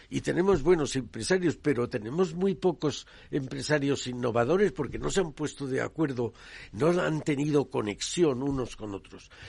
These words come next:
Entonces, ¿cómo se termina con eso? Yo creo que hay que fomentar el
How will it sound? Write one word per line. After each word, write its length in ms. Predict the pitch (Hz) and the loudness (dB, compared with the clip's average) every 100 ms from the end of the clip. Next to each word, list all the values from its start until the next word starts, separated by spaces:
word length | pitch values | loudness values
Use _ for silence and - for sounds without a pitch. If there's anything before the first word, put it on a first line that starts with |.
| - | -18
Entonces, 320 | - 117 - - - - - - - | -4 -4 -4 -12 -18 -12 -10 -10 4
¿cómo 280 | 202 220 214 | 6 8 6
se 220 | - 170 | 4 2
termina 640 | - 139 135 151 143 123 | 2 0 4 4 6 2
con 220 | - 92 | 0 -8
eso? 320 | 71 - - - - - - - - | -8 -10 -12 -18 -20 -20 -20 -20 -8
Yo 380 | 113 147 180 185 | 6 10 12 10
creo 360 | 165 185 180 | 4 2 2
que 160 | - 123 | 2 4
hay 140 | 156 | 4
que 160 | - 165 | 2 -2
fomentar 1000 | - 139 113 110 95 90 - - - - - - - - - - | 0 -2 0 -2 -2 -6 -4 0 0 -2 -10 -12 -12 -18 -20 -2
el 720 | 123 117 117 113 107 104 | 0 2 0 0 -2 -6